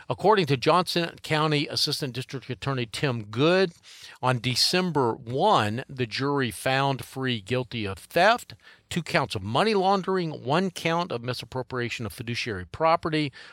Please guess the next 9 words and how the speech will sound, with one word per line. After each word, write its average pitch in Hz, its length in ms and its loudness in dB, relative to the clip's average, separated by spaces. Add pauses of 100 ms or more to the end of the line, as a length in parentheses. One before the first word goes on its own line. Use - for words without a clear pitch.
(240)
all 190 460 8 (180)
related 139 600 2 (100)
to 131 180 0
amounts 120 560 0 (140)
over 117 560 4
three 123 260 -8
hundred 107 400 -6
thousand 90 400 -8
dollars. - 600 -12